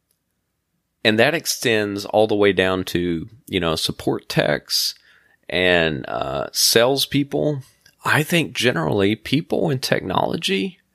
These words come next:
don't like working or talking with other people. And really, that's a problem in technology that we're going to have to learn to overcome, I think,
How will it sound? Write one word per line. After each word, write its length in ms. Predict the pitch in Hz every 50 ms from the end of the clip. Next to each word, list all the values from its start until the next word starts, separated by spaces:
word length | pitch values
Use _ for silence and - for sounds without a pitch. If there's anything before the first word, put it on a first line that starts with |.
| _ _ _ _ _ - 117 113
don't 420 | 110 139 151 196 240 240 - - -
like 280 | - - - - -
working 680 | - - 147 160 160 160 - - 113 117 120 127 135 - _
or 120 | - 117 113
talking 640 | - - - - 139 139 - - - 101 107 107
with 160 | 104 101 98 95
other 260 | 90 87 - 110 117
people. 540 | - - 170 175 - - - - - _ _ _ _ _ _ _ _ - - - - - _ _ _ _ -
And 500 | - - 101 107 110 107 107 107 110 104 - - - - - _
really, 340 | - 104 135 185 226 220 147
that's 260 | 107 123 120 - -
a 60 | - 160
problem 520 | - - - 131 123 120 117 113 110 107
in 140 | 104 101 98
technology 1000 | - - - - 82 87 - - - - 113 101 92 87 87 87 87 98 107 - _ _ _ -
that 520 | 101 101 107 101 101 98 98 92 - - -
we're 220 | 104 104 101 101 101 _ _ -
going 380 | - 117 117 120 123 123 120
to 60 | 120
have 220 | 117 110 110 110 -
to 60 | -
learn 280 | 101 95 104 101 98 95
to 40 | 92
overcome, 520 | 73 92 - - - - - - - -
I 120 | 82 87 82
think, 540 | - - - - - - - - - -